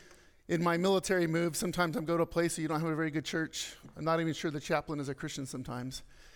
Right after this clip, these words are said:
And that's when I really appreciate some kind of a liturgical structure. And so, and I'm sure we have lots of different opinions and views on that stuff here. Um, you know,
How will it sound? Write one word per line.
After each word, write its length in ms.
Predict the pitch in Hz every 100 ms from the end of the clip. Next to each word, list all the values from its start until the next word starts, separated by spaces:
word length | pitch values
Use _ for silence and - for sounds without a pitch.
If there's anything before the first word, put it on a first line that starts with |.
| - -
And 100 | 160
that's 160 | 185 196
when 100 | 185
I 40 |
really 380 | 156 175 175 156
appreciate 540 | - 180 - 151 131 - -
some 180 | - 147
kind 120 | 160
of 80 | 147
a 40 |
liturgical 560 | 143 135 160 135 139 131
structure. 580 | - 143 135 - 123 113 - - - - - _ -
And 120 | 147
so, 460 | - 185 180 170 - - - -
and 160 | 180 190
I'm 100 | 190
sure 200 | - 202
we 100 | 190
have 160 | 175 160
lots 280 | 165 165 -
of 80 |
different 280 | 170 160 165 151
opinions 580 | - 165 151 143 151
and 220 | - 147 139
views 240 | 151 151
on 140 | 143
that 120 | 131 123
stuff 280 | - 135
here. 340 | - 139 139 135 - - - - - - - -
Um, 400 | 151 151 147 - - - _ - -
you 120 | 196
know, 340 | 165 160 151